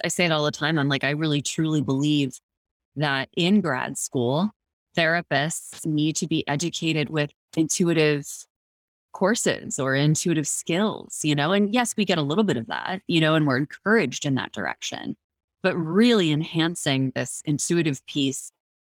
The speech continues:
makes a huge difference, because you're not just following a structure, you know, and, like, making sure that you ask the right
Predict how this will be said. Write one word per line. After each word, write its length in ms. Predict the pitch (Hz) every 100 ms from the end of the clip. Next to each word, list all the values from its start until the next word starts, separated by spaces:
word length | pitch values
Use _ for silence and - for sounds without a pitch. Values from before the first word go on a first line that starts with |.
| _ 214
makes 280 | 302 -
a 40 | 240
huge 420 | - 214 196 -
difference, 500 | 185 190 165 - -
because 340 | 156 - 180 190
you're 100 | 185
not 280 | 185 180
just 280 | - 170 -
following 800 | - 170 180 202 185 151 151 151 - _ -
a 60 | 175
structure, 880 | - - 185 156 - - 90 - - _ _ -
you 120 | 175
know, 360 | 175 165 165 -
and, 140 | 175 165
like, 200 | 156 160
making 360 | 160 - 185
sure 220 | 185 185
that 100 | 156
you 140 | - 156
ask 220 | 147 -
the 80 | 151
right 180 | 147